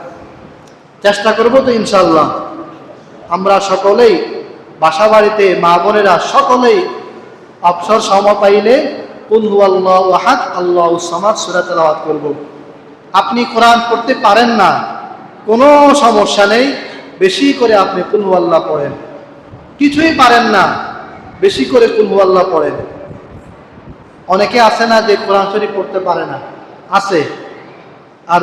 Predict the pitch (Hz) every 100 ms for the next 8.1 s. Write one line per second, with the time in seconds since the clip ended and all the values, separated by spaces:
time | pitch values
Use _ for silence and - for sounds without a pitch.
0 | 170 190 226 247 247 220 220 214 214 202
1 | 190 196 190 180 - 214 269 - - -
2 | - - - 180 208 226 214 202 202 196
3 | - 226 208 190 - - - - - -
4 | 190 196 196 196 202 202 226 202 190 185
5 | 185 180 147 - - - - - - -
6 | - - - - - 196 202 214 214 269
7 | 302 294 - - - - - - 185 185